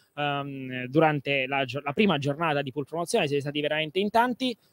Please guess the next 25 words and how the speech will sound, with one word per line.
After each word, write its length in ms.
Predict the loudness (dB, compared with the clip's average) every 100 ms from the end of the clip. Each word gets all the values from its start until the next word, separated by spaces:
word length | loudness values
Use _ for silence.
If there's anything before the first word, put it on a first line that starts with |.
| _
Noi 180 | 0 2
vi 100 | 4
aspettiamo 760 | 4 2 0 6 6 6 2 6
domani 560 | 8 10 8 8 4 2
dalle 320 | 0 0 6
dodici 400 | 8 8 4 -6 -2
con 160 | 0 2
Buongiorno 380 | 2 2 0
Quinto 220 | -2 0 8
Quarto 420 | 8 8 6 6
e 120 | 4 4
poi 260 | 6 6 0 -8 2
con 140 | 2
tutto 180 | 4 2
il 80 | 4
corollario 720 | 8 8 10 8 8 6 4
alla 300 | 2 0 0
seconda 400 | -6 2 4 4
giornata, 580 | 0 -4 -4 -6 -4 -6 -6 -10
eh, 160 | 0 2
di 140 | 2
Pool 140 | 0 0
Promozione, 460 | 0 -2 -4 -6 -6
sempre 320 | -6 -6 -6
qui 200 | -2